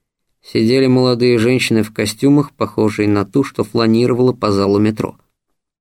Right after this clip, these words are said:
Не спуская с них глаз, Вадим сел, включил двигатель и все-таки успел заметить, как в кабину "Тойоты" нырнула еще одна женщина в синем.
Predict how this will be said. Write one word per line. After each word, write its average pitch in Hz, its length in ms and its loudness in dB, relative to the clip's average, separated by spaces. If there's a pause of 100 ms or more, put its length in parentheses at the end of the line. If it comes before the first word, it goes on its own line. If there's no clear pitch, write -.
(680)
Не 113 180 2
спуская 127 480 0
с 123 140 -2
них 113 180 2
глаз, 120 380 0
Вадим 104 320 0
сел, 113 400 -2 (600)
включил 123 520 0
двигатель 123 600 0
и 110 40 -2
все-таки 113 420 -4
успел 127 480 0
заметить, 107 760 -2 (480)
как 127 220 -2
в - 100 -20
кабину 135 400 2
"Тойоты" 131 480 0
нырнула 123 480 2
еще 123 340 0
одна 110 220 2
женщина 110 400 0
в - 40 -6
синем. 98 360 -4